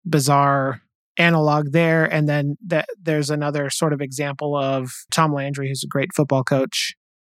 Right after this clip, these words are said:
when he took over an underperforming team, came in and only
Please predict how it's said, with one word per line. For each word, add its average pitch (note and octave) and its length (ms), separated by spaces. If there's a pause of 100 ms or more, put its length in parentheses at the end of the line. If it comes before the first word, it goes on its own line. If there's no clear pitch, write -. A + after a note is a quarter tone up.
(140)
when D3 140
he C3+ 100
took D3 240
over C#3 200
an C#3 80
underperforming C#3 600
team, G#3+ 440 (540)
came D3+ 240
in C#3 240 (100)
and D#3+ 200
only C#3+ 280